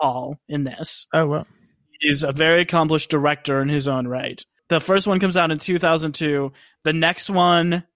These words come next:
Speaker 1: is Kissing on the Mouth, which is the first film by Joe Swanberg, the director of this film. That comes out the same year as The Puffy Chair, which is the first one that gets, like, critical attention,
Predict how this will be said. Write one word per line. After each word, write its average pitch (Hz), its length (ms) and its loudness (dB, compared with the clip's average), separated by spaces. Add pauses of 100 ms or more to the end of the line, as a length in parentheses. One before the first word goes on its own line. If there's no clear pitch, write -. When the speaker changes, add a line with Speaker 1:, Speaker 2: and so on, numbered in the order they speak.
(120)
Speaker 1:
is 151 200 -4
Kissing 185 420 -2
on 156 120 2
the 147 80 -2
Mouth, 170 560 0
which 147 200 -8
is 131 120 -10
the 135 80 -6
first 147 320 -6
film 139 200 -6
by 127 140 -10
Joe 131 160 -10
Swanberg, 202 640 0
the 160 60 -4
director 135 320 -2
of 131 100 -8
this 180 180 2
film. 156 500 2 (680)
That 156 120 0
comes 160 180 0
out 151 100 2
the 147 80 -2
same 151 260 2
year 143 140 2
as 135 120 -4
The 143 120 -6
Puffy 147 360 -4
Chair, 185 500 2
which 147 180 -4
is 131 100 -10
the 135 80 -10
first 139 300 -6
one 139 160 -8
that 131 140 -10
gets, 131 280 -10
like, 131 200 -10
critical 165 500 0
attention, 143 580 -2